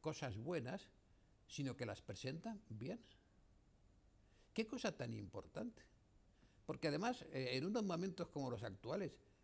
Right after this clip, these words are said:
en donde, eh, parece que eso de comer mucho, antes se llevaba, pero ahora no se lleva, ahora está mal visto eso de comer mucho, es un asunto evidente. Eh, algunos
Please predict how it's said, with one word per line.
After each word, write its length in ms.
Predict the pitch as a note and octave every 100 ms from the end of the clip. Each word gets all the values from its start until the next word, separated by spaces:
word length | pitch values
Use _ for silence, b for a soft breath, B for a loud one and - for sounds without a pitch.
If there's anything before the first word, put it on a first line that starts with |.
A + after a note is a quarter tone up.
| b -
en 160 | C3
donde, 560 | A#2 A2 G#2+ A2 G#2+ G2+
eh, 120 | G#2 G#2
parece 400 | G#2+ B2+ E3+ D#3+
que 100 | -
eso 180 | A#2 A#2+
de 100 | A#2
comer 280 | G2+ G2+ G#2
mucho, 340 | E3+ - -
antes 300 | - G#2+ D#3+
se 100 | -
llevaba, 380 | F2+ F#2+ F2 F2 -
pero 160 | -
ahora 180 | - A#2
no 100 | C#3
se 140 | C3+ F2+
lleva, 260 | C#3+ F3+
ahora 140 | - -
está 180 | - G#2+
mal 180 | B2
visto 280 | G2 C3+ -
eso 160 | G2 G#2
de 80 | F2+
comer 260 | F2 F2
mucho, 280 | G2 G#3+ -
es 80 | - F#2 -
un 120 | F#2+
asunto 340 | F#2+ G#2 A2 G2+
evidente. 480 | F2 F2 G#3 - F2+ b b b b b
Eh, 180 | G#2 G2 -
algunos 400 | F#2 A2 C#3